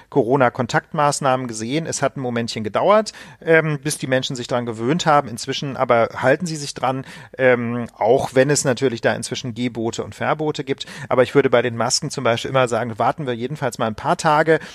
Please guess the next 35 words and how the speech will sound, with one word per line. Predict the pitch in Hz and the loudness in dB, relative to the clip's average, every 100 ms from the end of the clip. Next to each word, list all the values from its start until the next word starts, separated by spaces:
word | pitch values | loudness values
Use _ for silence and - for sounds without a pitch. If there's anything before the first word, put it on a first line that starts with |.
| - | -6
bis | 139 131 | -2 2
tatsächlich | 131 117 127 135 110 | 2 2 -2 -4 -4
jeder | 127 - 113 | 0 4 4
irgendwie | 139 143 135 | 2 -2 -6
eine | 123 | -4
selbstgenähte | 110 127 - 135 131 127 | 0 0 0 -4 -2 -4
Maske, | 123 120 - 117 117 - - - | -4 -6 -4 -2 -2 -4 -18 -2
äh, | 120 113 110 | 0 0 -2
jedenfalls | 113 123 131 113 - 127 | -6 -4 -2 -4 -2 2
haben | 120 110 104 | 2 2 -8
sollte, | 101 135 202 226 156 | 4 4 6 4 4
wenn | 143 | 0
er | 131 | 0
das | 120 | -2
denn | 135 | -4
tatsächlich | 110 123 123 110 | -4 -4 -2 -6
möchte, | 120 113 - 135 - - - | -6 -6 -2 -4 -4 -10 -4
ob | - | 0
das | 123 - | 0 -2
funktioniert. | 127 110 110 101 - - | -6 -8 -8 -10 -12 -10
Ja, | 117 | -2
also | 139 123 | -2 -2
politisch | 123 120 180 202 | -2 -2 0 0
würde | 160 139 | 0 -2
ich | |
immer | - 131 120 | -4 -2 2
sagen, | 117 123 127 - - - | 4 2 0 -10 -20 -6
ja, | 104 104 151 190 202 190 | 0 4 6 6 6 2
äh, | 156 143 | 2 2
natürlich | 127 - 147 127 117 | 2 2 0 0 -6
Appelle | - 151 190 220 170 | -2 2 6 4 4
an | 170 | -4
die | 151 | -2
Menschen | 143 151 147 | -4 -4 -8
richten, | 135 - - | -10 -10 -12